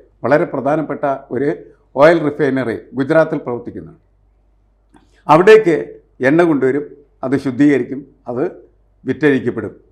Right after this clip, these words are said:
അതിൽ ഈ അടുത്ത കാലത്തെങ്ങും മാറ്റങ്ങളൊന്നും വരാൻ പോകുന്നില്ല എന്നാണ് ഞാൻ മനസ്സിലാക്കുന്നത്. പക്ഷേ നമുക്കിതിനകത്ത് മോശമായി വരുന്ന പ്രശ്നം എന്താണെന്ന് വെച്ചാൽ അമേരിക്കയിൽ നിന്ന് ക്ഷീര ഉൽപ്പന്നങ്ങളും അതേപോലെ കാർഷിക ഉൽപ്പന്നങ്ങളും ഇന്ത്യ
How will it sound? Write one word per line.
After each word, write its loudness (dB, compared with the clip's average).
അതിൽ -2
ഈ 0
അടുത്ത -6
കാലത്തെങ്ങും -4
മാറ്റങ്ങളൊന്നും -10
വരാൻ -12
പോകുന്നില്ല -14
എന്നാണ് -4
ഞാൻ -6
മനസ്സിലാക്കുന്നത്. -16
പക്ഷേ -4
നമുക്കിതിനകത്ത് -2
മോശമായി 0
വരുന്ന -4
പ്രശ്നം -8
എന്താണെന്ന് -8
വെച്ചാൽ -14
അമേരിക്കയിൽ 0
നിന്ന് -6
ക്ഷീര 2
ഉൽപ്പന്നങ്ങളും -6
അതേപോലെ 0
കാർഷിക -4
ഉൽപ്പന്നങ്ങളും -8
ഇന്ത്യ -2